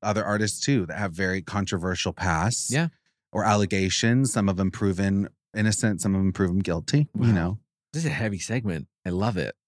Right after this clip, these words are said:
Speaker 1: I'm just curious. You are an artist as well, and
Speaker 2: Mm.
Speaker 1: how do you feel? Like, are you able to still appreciate the art and craft of whatever musician, actor, actress, and separate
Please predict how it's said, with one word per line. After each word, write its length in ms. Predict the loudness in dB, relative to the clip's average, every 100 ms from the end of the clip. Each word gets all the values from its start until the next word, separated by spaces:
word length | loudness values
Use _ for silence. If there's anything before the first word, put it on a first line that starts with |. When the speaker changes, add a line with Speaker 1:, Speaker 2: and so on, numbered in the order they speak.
| 0
Speaker 1:
I'm 240 | 2 2
just 260 | -2 -2 -4
curious. 760 | -2 0 2 2 0 -2 -8 -12 _ _ -20 -20 _ _ _ -2
You 220 | 2 4
are 160 | 4 2
an 100 | 2
artist 400 | 0 0 -4 -8
as 160 | -6
well, 280 | 0 0 0
and 340 | 0 0 0
Speaker 2:
Mm. 40 | -2 -8 -20 -20 _ _ _ _ _ _ _
Speaker 1:
how 180 | 2 4
do 60 |
you 140 | 4 2
feel? 320 | 0 2 2
Like, 140 | 0 0
are 100 | 2
you 180 | 2 2
able 320 | 0 0 -4
to 100 | -4
still 360 | -6 0 0 0
appreciate 600 | 0 0 0 0 0 -2
the 80 | -4
art 240 | 0 0 -2
and 160 | -10
craft 460 | -2 0 0 -4 -6
of 400 | -4 -2 -4 -8
whatever 760 | -2 -2 0 0 0 0 0 -4
musician, 680 | -2 0 2 2 2 0 0
actor, 380 | 2 0 0 -4
actress, 560 | 0 -2 -2 -6 -6 -8 _
and 160 | -4 -2
separate 720 | 0 2 2 2 0 0 -4